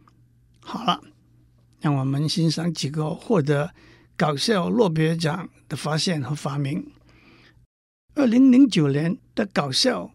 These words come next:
诺贝尔公共卫生奖颁给获得美国专利七二五五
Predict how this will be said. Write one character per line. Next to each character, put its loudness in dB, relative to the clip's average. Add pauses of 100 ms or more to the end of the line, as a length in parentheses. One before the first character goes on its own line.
(120)
诺 6
贝 4
尔 2 (140)
公 2
共 2
卫 4
生 4
奖 -4 (600)
颁 0
给 -4
获 4
得 2 (100)
美 2
国 0
专 4
利 2 (540)
七 6
二 2
五 2
五 -2